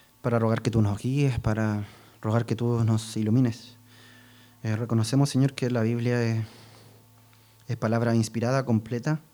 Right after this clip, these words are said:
es entera verdad, y queremos que ella defina nuestra realidad, que ella defina la forma en cómo vemos el mundo,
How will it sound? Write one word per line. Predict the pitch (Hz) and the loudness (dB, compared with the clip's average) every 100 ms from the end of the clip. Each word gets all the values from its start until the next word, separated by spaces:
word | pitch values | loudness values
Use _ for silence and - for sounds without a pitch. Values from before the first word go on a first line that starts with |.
| - - - _ _ | -20 -20 -20 _ _
es | 117 110 | -8 0
entera | 107 110 147 170 | 0 2 2 4
verdad, | 156 143 160 170 - _ _ _ _ - _ _ _ _ _ | 4 2 0 -2 -12 _ _ _ _ -20 _ _ _ _ _
y | - | -2
queremos | 123 123 | 2 2
que | - | 2
ella | 127 | 2
defina | 117 - 120 | 2 2 2
nuestra | 113 110 110 101 | 2 0 -4 -4
realidad, | 98 104 127 139 | -4 -2 0 0
que | 127 | 0
ella | 117 | 0
defina | 110 113 110 | 0 0 0
la | |
forma | 104 110 107 | 0 0 0
en | |
cómo | 110 107 | 0 0
vemos | 104 107 95 | 0 0 -2
el | 95 | -2
mundo, | 107 131 135 | 0 2 0